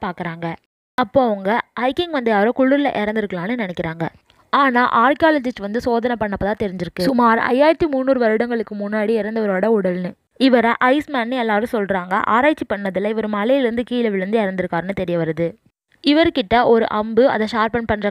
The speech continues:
கருவி, ஒரு பழங்கால மெடிக்கல் கிட் இதெல்லாம் இருந்திருக்கு. அதோட காப்பர்லயே உருவாக்கப்பட்ட ஒரு கோடாரியும் இருந்திருக்கு. அவரோட உடம்புல அறுபத்தி ஒரு வித்தியாசமான டாட்டூஸ் இருந்திருக்கு. இவர் மலையிலிருந்து விழுந்தப்போ இரண்டு கற்களுக்கு இடையில விழுந்திருக்காரு. அப்புறமா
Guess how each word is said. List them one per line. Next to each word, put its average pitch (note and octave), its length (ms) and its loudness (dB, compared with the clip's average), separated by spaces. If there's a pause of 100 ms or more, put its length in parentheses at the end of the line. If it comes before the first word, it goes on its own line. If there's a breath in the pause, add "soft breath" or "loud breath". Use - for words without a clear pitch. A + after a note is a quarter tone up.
கருவி, G3 280 -2
ஒரு A3+ 240 0
பழங்கால A3 440 0
மெடிக்கல் F#3+ 340 -4
கிட் A3+ 280 -2
இதெல்லாம் G#3+ 300 2
இருந்திருக்கு. E3+ 400 -8 (440)
அதோட B3 520 4 (140)
காப்பர்லயே C4+ 580 0
உருவாக்கப்பட்ட A3 720 0
ஒரு A#3 180 4
கோடாரியும் A#3+ 520 4
இருந்திருக்கு. F3 420 -4 (380)
அவரோட D#4+ 360 6 (140)
உடம்புல A#3 340 0 (140)
அறுபத்தி C#4+ 400 -2
ஒரு C#4+ 160 0
வித்தியாசமான G#3+ 680 -4
டாட்டூஸ் G#3+ 380 0
இருந்திருக்கு. F3 420 -6 (560 soft breath)
இவர் C#4 240 2 (100)
மலையிலிருந்து C#4+ 600 2
விழுந்தப்போ G3+ 380 0 (140)
இரண்டு C4 200 -4
கற்களுக்கு A#3+ 500 -6
இடையில G#3 300 -4
விழுந்திருக்காரு. F3+ 580 -4 (120)
அப்புறமா A#3 380 -4